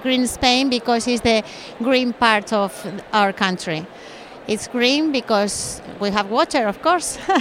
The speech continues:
<laughs> because it rains. Yeah, but, you know, temperatures are very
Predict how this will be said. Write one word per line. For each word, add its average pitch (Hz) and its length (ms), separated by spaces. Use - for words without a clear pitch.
<laughs> - 440
because 277 260
it 269 140
rains. 269 460
Yeah, 226 260
but, 214 300
you 262 120
know, 220 140
temperatures 262 720
are 226 160
very 202 640